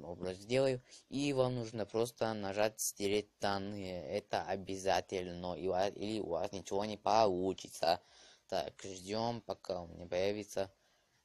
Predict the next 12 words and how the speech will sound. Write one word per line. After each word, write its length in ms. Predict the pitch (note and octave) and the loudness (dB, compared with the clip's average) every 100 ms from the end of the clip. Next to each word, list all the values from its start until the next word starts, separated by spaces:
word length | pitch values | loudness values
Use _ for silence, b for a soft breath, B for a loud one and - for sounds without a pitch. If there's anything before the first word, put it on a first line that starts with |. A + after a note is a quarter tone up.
| _ _ _ | _ _ _
Нажимаете 580 | - A#2+ D3+ C#3 G2+ G2+ | -6 -4 -2 -2 -4 -2
вот 160 | E2+ - | -2 -4
«Стереть 480 | - A2+ G#2+ G2+ - - | -2 2 2 2 -4 4
данные», 600 | A#2+ C3+ C3 B2+ B2 A2+ | 6 6 0 -2 -2 -2
окей. 460 | G#2+ - B2 B2 B2 b b b | -6 -4 -2 -2 -6 b b b
«Стереть 300 | - G#2+ - | -6 -6 -2
данные». 440 | A#2 C3 C3 A#2+ - _ _ | -2 0 -2 -4 -6 _ _
Значит, 280 | - - - | -14 -12 -12
кэш 360 | - B2+ - - F#2+ | -2 0 0 -14 -14
у 60 | |
меня 240 | F2+ F2+ F2 | -12 -12 -14
нажал. 220 | - | -16